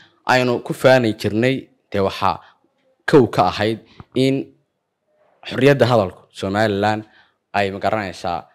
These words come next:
dee, xadhkaha goosatay ayaa ka mid ahayd. Dee, tiina waxaad mooddaa inay soo beenoobayso. Maanta maaha, dhowr jeer horena dee way dhacday in suxufiyiin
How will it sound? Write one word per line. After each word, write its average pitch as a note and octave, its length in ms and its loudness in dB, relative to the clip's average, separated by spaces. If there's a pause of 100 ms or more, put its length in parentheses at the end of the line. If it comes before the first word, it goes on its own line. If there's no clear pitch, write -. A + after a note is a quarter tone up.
(140)
dee, - 80 -10
xadhkaha G2+ 460 -4
goosatay - 480 -8 (240)
ayaa G#2 160 -2
ka - 160 -10
mid G2 160 -10
ahayd. B2+ 240 -6 (480)
Dee, A#2+ 120 4
tiina C#3 280 4
waxaad B2+ 240 0
mooddaa A#2 240 2
inay B2+ 140 2
soo B2 260 0
beenoobayso. G#2+ 800 -4 (140)
Maanta A2 320 0
maaha, G#2+ 460 -2 (260)
dhowr B2+ 160 6
jeer A#2 160 2
horena G2+ 380 -2 (340)
dee G#2+ 80 2
way A2+ 200 2
dhacday F#2 360 -4
in A2 80 -8
suxufiyiin G2+ 800 -6